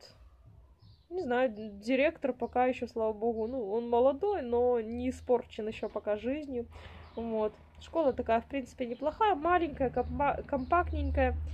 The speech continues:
Вот, триста там с чем-то, сказал, получается, человек, я уже там точно дословно не помню. Но прикольно, я бы сказала.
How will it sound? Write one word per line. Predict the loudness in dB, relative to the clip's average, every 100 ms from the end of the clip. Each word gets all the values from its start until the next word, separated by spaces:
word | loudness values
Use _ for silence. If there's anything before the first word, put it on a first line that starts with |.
| -6 -8 -8
Вот, | -2 0 0 0
триста | -2 0 0
там | 0
с | 2
чем-то, | -2 -2 -6
сказал, | -6 -2 -2
получается, | -2 -4 -4 -6 -6 -10
человек, | -4 -2 -2 -2
я | -4
уже | -4
там | -10
точно | -8 -10 -8 -12
дословно | -8 -4 -4 -4
не | -6
помню. | -4 -4 -4 -8 -12 _ _ _ _ _ _ _
Но | -8 -2 2 2 2 0 -4 -10 -14 _ _
прикольно, | 0 0 2 2 2 2
я | 0
бы | -2 -12
сказала. | -12 -10 -6 -6 -6